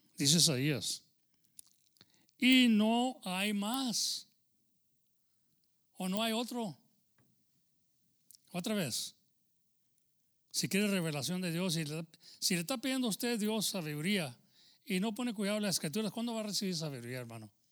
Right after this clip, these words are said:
y hermana? Mirar a mí.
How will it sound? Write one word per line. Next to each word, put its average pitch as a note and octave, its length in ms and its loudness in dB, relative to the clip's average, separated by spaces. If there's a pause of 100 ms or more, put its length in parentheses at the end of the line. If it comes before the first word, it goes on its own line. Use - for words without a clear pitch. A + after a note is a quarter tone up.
(220)
y - 60 -4
hermana? A2+ 400 -6 (2750)
Mirar G#3+ 840 2 (200)
a D#3 200 -4
mí. D#3+ 460 0